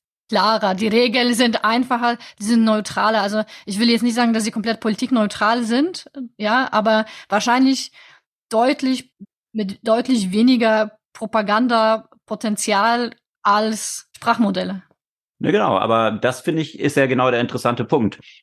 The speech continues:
Speaker 2: Also dann könnte ja in Konsequenz das bedeuten, also wenn wir es mal durchspielen, dass dann vielleicht Modelle, die in China trainiert werden, wo man eine ganz andere Perspektive drauf hat oder you name it, irgendwelche anderen, Emirate zum Beispiel oder Saudi-Arabien,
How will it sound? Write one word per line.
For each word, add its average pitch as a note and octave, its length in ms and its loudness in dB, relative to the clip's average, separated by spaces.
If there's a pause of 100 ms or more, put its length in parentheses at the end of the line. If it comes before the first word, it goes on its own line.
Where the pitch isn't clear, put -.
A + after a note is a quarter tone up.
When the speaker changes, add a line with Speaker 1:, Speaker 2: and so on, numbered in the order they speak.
(100)
Speaker 2:
Also G#2 280 -2
dann G#2 220 -2
könnte C#3 200 0
ja A#2 220 4
in G#2+ 140 0
Konsequenz A#2 580 -2
das A#2 220 -2
bedeuten, A#2 720 2
also G2 320 0
wenn G#2 120 2
wir G2+ 80 4
es - 60 -6
mal F#2+ 140 0
durchspielen, A#2+ 640 -4 (320)
dass A2 160 0
dann A2 160 2
vielleicht A2 580 -4
Modelle, A2+ 460 2
die A2+ 100 2
in G2+ 80 2
China C#3 240 0
trainiert G2+ 440 -2
werden, A2+ 440 -2
wo G#2+ 80 2
man G2+ 400 0
eine G2 240 -2
ganz G2+ 220 -2
andere A#2+ 240 0
Perspektive C3+ 500 -2
drauf A2+ 240 0
hat A2 220 -2
oder E2+ 560 0 (400)
you F#2+ 100 0
name A2 260 2
it, A#2+ 120 -2
irgendwelche F#2+ 340 -2
anderen, G#2 480 0 (140)
Emirate G#2 480 2
zum A#2 120 -2
Beispiel G2+ 440 0 (360)
oder F2+ 200 -2
Saudi-Arabien, G2+ 760 0